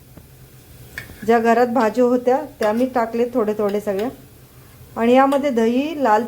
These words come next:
तिखट आणि सुहानाचा बिर्याणी मसाला तो घातलेला आहे आणि पंधरा वीस मिनिटासाठी मी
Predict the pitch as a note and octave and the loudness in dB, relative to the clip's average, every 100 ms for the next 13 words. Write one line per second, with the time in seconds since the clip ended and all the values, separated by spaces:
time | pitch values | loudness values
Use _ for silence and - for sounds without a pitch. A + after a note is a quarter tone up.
0 | C4 B3 C4+ C4+ B3 A#3+ B3+ B3+ A#3 A3 | -4 2 2 4 2 0 -2 0 0 0
1 | A#3+ B3 C#4 G#3+ A3+ A3 A#3 B3 A#3 A3+ | 0 0 0 0 0 2 2 0 -2 -2
2 | A3+ C#4 - C4 C4 A#3 A3+ A#3 A3 C4+ | -2 -4 -2 2 2 2 0 -2 -2 -4
3 | - - - - - A#3 B3 B3+ A#3 C4 | -8 -20 -20 -20 -8 -4 0 0 2 2
4 | C4+ C#4 C#4+ C4 C4 C4+ C4 C4 C4+ | 2 -2 -2 0 0 -2 -4 -2 -2